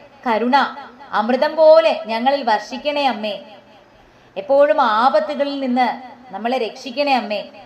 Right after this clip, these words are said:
അമ്മയുടെ ആ സ്തന്യപാനം എപ്പോഴെങ്കിലും ലഭിക്കാനുള്ള അനുഗ്രഹം നമുക്ക് ലഭിക്കണേ അമ്മേ. ഇങ്ങനെ ഈ നാല് ശ്ലോകങ്ങളിലൂടെ ആചാര്യർ നമുക്ക് അമ്മയുടെ ആ സ്തനത്തിന്റെ മഹിമ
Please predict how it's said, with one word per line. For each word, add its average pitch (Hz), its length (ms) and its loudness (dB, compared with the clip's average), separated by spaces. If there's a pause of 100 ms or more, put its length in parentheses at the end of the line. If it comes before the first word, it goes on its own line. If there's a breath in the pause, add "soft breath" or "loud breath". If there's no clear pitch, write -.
(320 loud breath)
അമ്മയുടെ 277 340 0
ആ 311 120 2
സ്തന്യപാനം 294 840 0 (200)
എപ്പോഴെങ്കിലും 285 840 0 (680)
ലഭിക്കാനുള്ള 285 760 -2
അനുഗ്രഹം 262 760 0 (460)
നമുക്ക് 240 280 -4
ലഭിക്കണേ 262 580 -2
അമ്മേ. 214 340 -2 (1500 loud breath)
ഇങ്ങനെ 254 340 6
ഈ 285 300 -2
നാല് 247 540 2
ശ്ലോകങ്ങളിലൂടെ 226 1120 0 (680 loud breath)
ആചാര്യർ 226 500 0
നമുക്ക് 247 300 0
അമ്മയുടെ 233 720 0 (100)
ആ 220 260 -2 (420)
സ്തനത്തിന്റെ 240 640 0
മഹിമ 226 560 -2